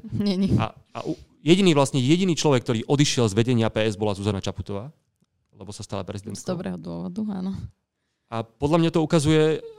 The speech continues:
Speaker 2: aj to, že tu je politická strana, ktorá drží pokope tie hodnoty,
Speaker 1: Mm.
Speaker 2: ktoré vyznáva, ten program, ktorý má spoločný.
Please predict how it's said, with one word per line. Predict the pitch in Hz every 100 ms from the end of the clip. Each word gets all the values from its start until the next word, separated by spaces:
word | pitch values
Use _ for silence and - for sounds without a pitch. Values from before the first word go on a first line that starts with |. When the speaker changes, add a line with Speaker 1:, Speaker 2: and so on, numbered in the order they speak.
| _ _ - - _ -
Speaker 2:
aj | 131 160
to, | 151
že | 123 139 _ _ _ _ -
tu | 135
je | 139
politická | 135 139 135 139
strana, | - 123 139
ktorá | - 135 127
drží | 110 123 131 139
pokope | 139 143 -
tie | 131 135
hodnoty, | 113 175 120 -
Speaker 1:
Mm. | 104
Speaker 2:
ktoré | 120 104
vyznáva, | 95 107 98 98 120 135
ten | 98
program, | - 120 135 113
ktorý | 98 110 98
má | 98
spoločný. | - 101 107 - 139